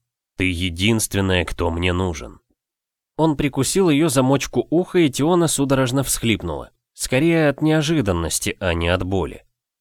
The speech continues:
«А что я могла подумать?» Дрожащим голосом возразила она.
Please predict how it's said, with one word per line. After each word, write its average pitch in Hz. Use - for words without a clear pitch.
«А 135
что -
я 196
могла 156
подумать?» 151
Дрожащим 101
голосом 131
возразила 87
она. 80